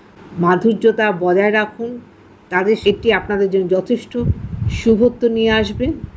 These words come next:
তবে আপনার রাশিতে শনির অবস্থানের জন্য অপ্রত্যাশিত ব্যয় হতে পারে, হয়তো সেই ব্যয় এমন যে, এমন হলো যে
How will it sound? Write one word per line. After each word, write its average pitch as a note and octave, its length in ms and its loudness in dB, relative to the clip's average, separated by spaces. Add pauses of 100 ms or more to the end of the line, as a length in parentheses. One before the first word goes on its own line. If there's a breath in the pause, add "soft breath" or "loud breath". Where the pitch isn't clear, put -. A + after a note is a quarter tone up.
(600)
তবে G#3+ 220 4
আপনার A3 340 0
রাশিতে G3+ 340 0 (120)
শনির A3 340 0 (440)
অবস্থানের G#3+ 600 0
জন্য F3 260 0
অপ্রত্যাশিত A3 800 -2 (880)
ব্যয় F#3+ 320 4
হতে G#3+ 280 2
পারে, A3 280 0 (1000)
হয়তো A3 260 0
সেই A3 260 4 (360)
ব্যয় G3+ 300 4 (640)
এমন A3 340 2 (140)
যে, F#3 180 4 (260)
এমন G#3+ 280 2
হলো G#3 260 4
যে F3 160 4